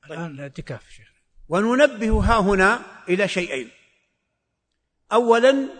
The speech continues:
Speaker 1: أن لها علامات أخرى، وهي أن تكون ليلتها هادئة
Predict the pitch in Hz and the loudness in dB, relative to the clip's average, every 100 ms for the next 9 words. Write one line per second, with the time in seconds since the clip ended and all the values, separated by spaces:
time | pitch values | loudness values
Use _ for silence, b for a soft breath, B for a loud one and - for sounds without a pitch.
0 | - - _ _ _ _ _ _ _ 214 | -20 -20 _ _ _ _ _ _ _ -2
1 | 233 214 208 247 233 175 175 185 185 196 | 0 0 -2 0 2 4 2 2 0 0
2 | 240 240 - - 233 - 165 180 180 - | -2 -4 -6 -4 -2 -2 2 6 6 2
3 | - - - _ _ _ _ _ _ _ | -14 -20 -20 _ _ _ _ _ _ _
4 | _ _ _ _ _ _ _ _ _ 156 | _ _ _ _ _ _ _ _ _ 0
5 | 202 208 202 226 214 214 214 254 233 214 | 2 4 2 -2 -2 -2 2 2 2 0
6 | 208 190 214 185 175 180 214 240 - 135 | 0 -2 -4 0 0 2 2 0 -4 -4
7 | 165 180 151 143 156 151 | 2 2 2 -2 -4 -6